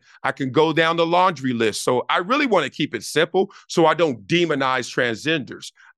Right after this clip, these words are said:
I am not disrespecting you. I'm just saying male sports,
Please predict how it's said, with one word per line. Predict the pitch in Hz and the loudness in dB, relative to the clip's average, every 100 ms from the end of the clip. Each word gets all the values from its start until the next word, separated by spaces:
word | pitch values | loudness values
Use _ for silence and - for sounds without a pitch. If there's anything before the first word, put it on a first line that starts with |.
| - | -4
I | 135 143 | -2 -2
am | 143 147 123 120 | -2 -2 -2 -2
not | 151 156 - _ - | 0 -2 -4 _ -4
disrespecting | 147 147 120 - - - - - 113 | -2 -2 -4 -10 -2 0 0 -4 -4
you. | 104 101 - - | -4 -4 -8 -4
I'm | 139 | -2
just | 139 - | -2 -2
saying | 175 147 98 - _ - | 0 0 -2 -10 _ -14
male | - 117 143 185 214 | -2 2 2 2 0
sports, | - - 202 247 - - | -4 -2 4 4 2 -4